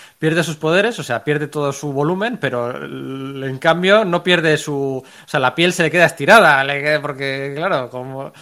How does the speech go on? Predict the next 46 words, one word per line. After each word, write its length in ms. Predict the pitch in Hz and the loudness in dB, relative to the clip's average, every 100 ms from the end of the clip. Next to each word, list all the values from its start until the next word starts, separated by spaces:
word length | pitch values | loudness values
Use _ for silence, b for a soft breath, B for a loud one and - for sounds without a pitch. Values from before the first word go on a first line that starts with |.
| B | B
entonces 260 | B 143 139 | B -8 -4
es 60 | 170 | -4
algo 160 | 170 165 | -4 -2
como 140 | 156 | -2
muy 160 | 165 170 | 0 2
raro, 260 | 170 175 | 4 4
muy 180 | 160 170 | 0 -6
creepy, 440 | 165 170 185 226 B 214 180 | -6 -6 -6 -12 B -20 -16
en 100 | 135 | -14
ese 160 | 131 151 | -12 -12
caso 200 | 139 135 | -10 -10
hay 100 | 123 | -12
un... 280 | 120 113 - - - | -14 -18 -20 -20 -14
por 140 | 131 | -8
poner 180 | 127 147 | -6 -4
un 80 | 131 | -4
ejemplo, 400 | - 110 101 107 | -8 -14 -14 -16
¿no? 160 | 180 B B - | -18 B B -10
Pero 160 | 120 | -8
sobre 160 | 135 127 | -6 -4
todo 200 | 160 175 | 0 0
es 160 | 214 | 0
una 280 | 156 131 117 | -4 -4 -4
lucha 360 | 123 156 208 202 | -6 -8 -10 -10
contra 380 | 170 175 185 170 | -10 -8 -8 -2
la, 300 | 147 185 - | 0 -2 -4
eh, 360 | 123 113 110 107 | -10 -10 -12 -12
exterminación 640 | - 123 113 110 131 151 | -14 -14 -12 -10 -8 -6
de 80 | 143 | -6
la 100 | 104 | -4
raza, 320 | 123 127 107 | -4 -4 -10
¿no? 180 | 131 170 | -10 -10
El, 180 | 107 | -12
por 180 | 104 120 | -14 -10
la 80 | 113 | -10
supervivencia, 680 | - 113 113 113 123 113 104 | -10 -12 -10 -10 -12 -14 -18
se 140 | 110 | -16
convierte 500 | 110 110 117 - 147 B B B B - | -16 -14 -12 -10 -12 B B B B -12
la 440 | 110 107 104 98 | -8 -8 -8 -10
franquicia 400 | - 110 117 131 | -12 -12 -8 -8
mutante 440 | 120 120 120 170 - | -6 -8 -4 -6 -6
a 140 | 127 | -6
partir 320 | 110 - 123 | -8 -8 -8
de 60 | 139 | -6
este 160 | 143 | -6
momento. 500 | 117 104 139 135 104 | -10 -8 -8 -10 -14